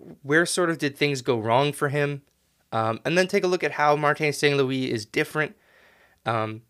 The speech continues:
what he tries to accomplish with, with coaching his guys, while also seeing, like, you know, ca-, can this be sustained long term?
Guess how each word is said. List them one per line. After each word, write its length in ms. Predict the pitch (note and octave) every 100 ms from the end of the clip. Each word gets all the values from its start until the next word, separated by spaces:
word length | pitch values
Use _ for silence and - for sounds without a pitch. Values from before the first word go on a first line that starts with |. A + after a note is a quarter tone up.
| _ _ _ _ -
what 180 | C3
he 100 | C3+
tries 400 | C#3+ - C#3+ D3
to 120 | - C#3+
accomplish 600 | - C#3 C3+ C#3 C3+ - _
with, 340 | B2 A#2 - _
with 200 | B2+ B2
coaching 360 | - C3+ C3 B2+
his 200 | C#3 A#2+
guys, 460 | B2+ B2+ B2+ A#2 - _ -
while 140 | D3+
also 240 | E3 -
seeing, 320 | F#3 F#3+ F3 E3+
like, 160 | E3 - - _ -
you 140 | D3
know, 180 | C3 A#2+ -
ca-, 160 | - - _ D3
can 260 | - D#3 E3
this 200 | D#3+ D3+
be 260 | - D3 C#3+
sustained 680 | - - - C#3+ C#3 B2 -
long 380 | A#2+ B2 C3 C3
term? 380 | - A#2 G#2